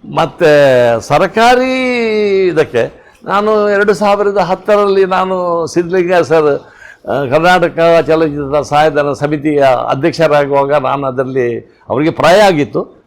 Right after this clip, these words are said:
but ನಾನಲ್ಲಿ, ಆ, ಸ-, ಸದಸ್ಯರಾಗಿ ಕೆಲಸ ಮಾಡಿದೆ. ಆ ಕೆಲಸ ನಮ್ಮ ನಿರ್ದೇಶಕರಿಗೆ ತುಂಬ ಖುಷಿಯಾಯಿತು. ನಾನೇನು ಯಾವುದೋ ಒಂದು ಹುದ್ದೆಯನ್ನು ಕೇಳಿ ಹೋದದ್ದಲ್ಲ. ಆ,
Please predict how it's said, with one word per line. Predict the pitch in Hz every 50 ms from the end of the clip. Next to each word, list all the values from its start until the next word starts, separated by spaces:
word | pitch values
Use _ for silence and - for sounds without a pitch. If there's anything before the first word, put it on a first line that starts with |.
| _ -
but | 160 180 156 117
ನಾನಲ್ಲಿ, | 165 175 175 170 165 165 156 151 156 151 147 143 135
ಆ, | 135 131 131 127 127 123 123 120
ಸ-, | 110 - - - - - 131
ಸದಸ್ಯರಾಗಿ | 143 156 185 175 - 170 170 156 147 135
ಕೆಲಸ | - 135 139 131 -
ಮಾಡಿದೆ. | 160 156 143 135 127 120 113 127 - _ _ _ _ _ - _ _ -
ಆ | - 151 185 196
ಕೆಲಸ | 165 165 190 190 196 180 190 214 208 202 190 180 175 170 165 151
ನಮ್ಮ | 151 165 170 170
ನಿರ್ದೇಶಕರಿಗೆ | 165 165 165 156 156 - - 143 - 180 170 175 165 156 156
ತುಂಬ | - - 147 156 165 170
ಖುಷಿಯಾಯಿತು. | - 120 131 120 - 147 147 123 101 - - 90 _ _ _ _ _ _ _ _ _ _ _ -
ನಾನೇನು | 131 147 175 190 202 208 208 202
ಯಾವುದೋ | 180 170 160 170 190 180 190
ಒಂದು | 190 180 165
ಹುದ್ದೆಯನ್ನು | 156 156 156 190 190 180 165
ಕೇಳಿ | 120 127 170 185 175 156
ಹೋದದ್ದಲ್ಲ. | 143 160 170 160 165 156 160 147 147 127 95 - - _ _ _ _ _ _ _ _ _ _ _ _ -
ಆ, | -